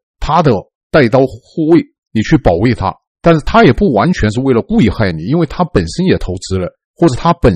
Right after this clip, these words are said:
身也希望他推荐的这些股票上涨，或者是希望大跌。所以我们遇到这类卖方市场的信息的时候，或者你遇到几乎所有的凡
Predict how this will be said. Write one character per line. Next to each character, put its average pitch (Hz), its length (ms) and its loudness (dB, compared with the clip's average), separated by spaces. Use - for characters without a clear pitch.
身 220 180 0
也 147 220 2
希 - 240 -4
望 117 180 0
他 - 220 -2
推 - 180 0
荐 139 160 0
的 107 80 -4
这 107 120 -8
些 110 80 0
股 90 160 -8
票 92 160 -4
上 110 240 -6
涨， 82 160 -10
或 156 160 4
者 110 140 0
是 101 200 -4
希 - 200 -2
望 110 160 2
大 - 220 -6
跌。 98 140 -6
所 - 140 2
以 220 60 6
我 123 140 4
们 104 120 0
遇 196 180 2
到 151 120 4
这 202 160 0
类 139 160 2
卖 170 260 2
方 131 160 -2
市 113 80 -8
场 95 120 -4
的 80 60 -12
信 135 200 -6
息 - 140 -10
的 113 100 -4
时 - 160 -10
候， 82 200 -8
或 208 140 4
者 151 120 2
你 110 100 2
遇 156 260 0
到 143 100 2
几 - 200 -6
乎 127 180 -4
所 185 320 0
有 95 200 4
的 87 160 -4
凡 117 140 2